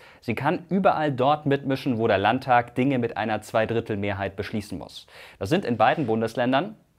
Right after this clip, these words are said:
Änderungen an der Verfassung, die Auflösung des Landtags und auch die Wahl von Richtern des jeweiligen Landesverfassungsgerichts. Außerdem braucht man in Thüringen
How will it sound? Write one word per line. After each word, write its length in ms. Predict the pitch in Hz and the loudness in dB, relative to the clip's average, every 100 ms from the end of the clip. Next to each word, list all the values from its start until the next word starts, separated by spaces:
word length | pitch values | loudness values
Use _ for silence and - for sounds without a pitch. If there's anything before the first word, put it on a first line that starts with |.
| _ | _
Änderungen 480 | 117 120 117 113 110 | 0 2 2 2 0
an 140 | 95 | -2
der 100 | 98 | -4
Verfassung, 560 | - 104 101 - 123 92 _ _ _ - | -6 -6 -8 -8 -10 -12 _ _ _ -8
die 160 | 131 | -4
Auflösung 520 | 117 123 - 139 139 123 | -2 -2 0 0 2 -2
des 140 | 113 | -2
Landtags 580 | 117 113 - 151 - - | -2 -2 -4 -6 -6 -12
und 220 | - 180 - | -6 -6 -4
auch 260 | 135 139 - - _ - | -4 -6 -14 -20 _ -6
die 120 | 110 | 0
Wahl 220 | 101 110 131 | 4 4 2
von 200 | 117 101 | -2 -2
Richtern 420 | 117 117 117 110 | -4 -4 -4 -4
des 180 | 98 - | -6 -8
jeweiligen 480 | 104 98 98 101 | -4 -2 -2 -6
Landesverfassungsgerichts. 1300 | 101 92 98 - 101 - 131 107 - 95 - - - _ _ | -4 -4 -4 -4 -4 -4 -2 -4 -6 -10 -12 -18 -20 _ _
Außerdem 380 | - 104 120 110 104 | -8 -6 -4 -4 -2
braucht 240 | 101 - | -2 -2
man 80 | 107 | -8
in 100 | 87 | -6
Thüringen 540 | - 151 143 131 127 | -2 0 2 0 -2